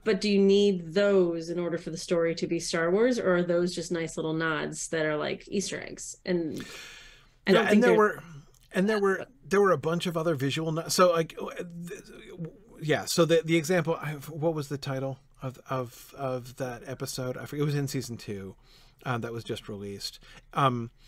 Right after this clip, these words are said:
Speaker 2: but the, the thing that drew Maggie and I to both watch that right away, um, is that it was by the Aardman, uh, studio. It was the, the, by the studio that made Wallace and Gromit and Chicken Run. Um,
Speaker 1: And, you
Speaker 2: um,
Speaker 1: know, that,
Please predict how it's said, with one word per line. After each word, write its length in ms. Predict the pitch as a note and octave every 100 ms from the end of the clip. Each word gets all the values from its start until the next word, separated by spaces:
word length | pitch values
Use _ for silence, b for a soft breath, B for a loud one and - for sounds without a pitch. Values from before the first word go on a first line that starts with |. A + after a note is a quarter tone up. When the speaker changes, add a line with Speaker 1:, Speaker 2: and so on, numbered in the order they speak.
| B B B D#3+
Speaker 2:
but 100 | E3
the, 120 | E3+
the 260 | E3 E3+
thing 240 | D#3+ G#3 G3+
that 200 | E3+ D3
drew 560 | C3+ D3+ C#3+ C#3 C3 - -
Maggie 340 | C#3 C#3 B2+
and 100 | B2
I 120 | A#2+
to 100 | C#3
both 400 | A#2+ B2 A2+ - -
watch 400 | C3+ C3+ C3+ -
that 240 | A#2 G#2 -
right 180 | B2 A2+
away, 380 | G#2+ G2+ G2 A2 - b b - -
um, 320 | C3 A#2 -
is 160 | E3+ C3
that 160 | C#3 C3
it 80 | C3+
was 160 | C3+
by 420 | A#2 C3 B2+ B2+ B2+
the 380 | B2+ B2 A#2 A2+
Aardman, 460 | A#2+ C3 F3+ G#3 F#3+ - -
uh, 320 | D#3+ E3+ D#3+
studio. 300 | C#3+ - F#3+
It 20 | E3+
was 80 | C3+
the, 160 | D#3 -
the, 200 | C3+ D#3+
by 280 | A#2 B2+ C#3
the 220 | C3+ B2+ - -
studio 420 | - D#3+ C#3+ C3+
that 180 | B2+ C3 _ -
made 340 | C3 B2+ A#2
Wallace 320 | B2+ B2 A2+
and 120 | B2 A#2
Gromit 340 | A#2 A2+ B2 - -
and 380 | - A#2+ A2 A2
Chicken 300 | - B2 A2+
Run. 360 | A2+ G#2+ G#2 G#2+ -
Um, 240 | A#2 G#2 - - C#3+ B B
Speaker 1:
And, 80 | D#3+
you 160 | D#3 C#3+
Speaker 2:
um, 180 | -
Speaker 1:
know, 220 | E3+ D#3+ D#3
that, 160 | F3